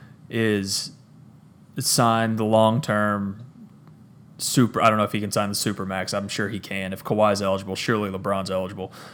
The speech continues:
I want him to sign the biggest and most lucrative long-term deal he can with Cleveland. And I want him to finish his career in Cleveland because I'm a LeBron fan and I'm tired of people besmirching LeBron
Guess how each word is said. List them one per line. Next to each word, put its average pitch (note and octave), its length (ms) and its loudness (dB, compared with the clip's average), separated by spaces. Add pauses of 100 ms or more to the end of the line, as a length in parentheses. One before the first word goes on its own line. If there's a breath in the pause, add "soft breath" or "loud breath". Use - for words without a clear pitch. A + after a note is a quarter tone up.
(160 loud breath)
I - 60 -2
want B2+ 160 4
him A#2+ 80 0
to A#2 60 -2
sign A#2 220 2
the G#2+ 60 -2
biggest A2 440 0
and G#2 140 -2
most G#2 240 -4
lucrative G#2 380 -4
long-term G#2 480 -2
deal G#2 160 -2
he G2+ 120 -4
can G2 320 -6
with G2 180 -8
Cleveland. E2+ 400 -10 (260 loud breath)
And A2 140 4
I A2 40 4
want A2+ 200 4
him G#2+ 60 -4
to G#2 60 -4
finish A2 280 0
his A2+ 160 0
career G#2 340 0
in G#2+ 80 -4
Cleveland G2 480 -6 (400 loud breath)
because A2 220 0
I'm G#2+ 120 4
a G#2 140 2
LeBron A2 360 2
fan G2+ 320 -2
and G2 80 -4
I'm F#2+ 100 -6
tired A2+ 240 6
of G2 80 -2
people G#2+ 200 0
besmirching A2 680 0
LeBron G2+ 580 -2